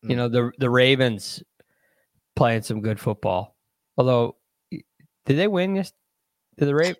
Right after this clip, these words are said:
Speaker 1: I think the
Speaker 2: You were
Speaker 1: Ravens won.
Speaker 2: asking, you were asking the wrong guy.
Speaker 1: Yeah, they, they beat the Titans. They held on to win. So they, they're playing good football. It's just, there's a lot of good teams in the A F C, and I worry that, um, that Zach Wilson can only take 'em so far.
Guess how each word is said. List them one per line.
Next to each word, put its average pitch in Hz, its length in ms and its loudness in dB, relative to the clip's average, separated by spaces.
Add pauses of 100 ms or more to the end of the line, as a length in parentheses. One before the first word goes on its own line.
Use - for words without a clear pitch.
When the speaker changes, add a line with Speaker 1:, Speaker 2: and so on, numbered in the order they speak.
Speaker 1:
I 135 100 0
think 190 160 -2
the 196 60 0
Speaker 2:
You 143 40 0
were 123 60 4
Speaker 1:
Ravens 117 240 2
won. 131 120 4
Speaker 2:
asking, - 340 -8 (180)
you 175 100 0
were 110 100 -2
asking 104 260 -4
the 73 80 -12
wrong 76 240 -12
guy. 156 100 0
Speaker 1:
Yeah, 135 160 6
they, 147 220 4
they 151 180 4
beat 147 240 2
the 131 80 -6
Titans. 101 580 -2 (180)
They 117 120 2
held 127 220 2
on 113 220 0
to 101 100 -2
win. 98 300 -2
So 151 160 4
they, 175 200 4
they're 156 160 8
playing 160 380 4
good 139 180 0
football. - 260 -2
It's 160 160 0
just, 202 220 0 (200)
there's 175 180 2
a 175 40 10
lot 151 280 6
of 131 80 0
good 123 200 0
teams 113 300 -4
in 107 120 -4
the 101 120 -2
A 98 200 -2
F 98 100 -8
C, 98 400 -8
and 110 280 -4
I 107 160 -2
worry 117 440 0
that, 101 320 -2 (500)
um, 101 460 -4 (180)
that 117 200 -2 (640)
Zach 120 320 0
Wilson 117 360 -2
can 107 140 -6
only 98 200 -4
take 101 260 -6
'em 95 120 -10
so 95 200 -4
far. 95 360 -4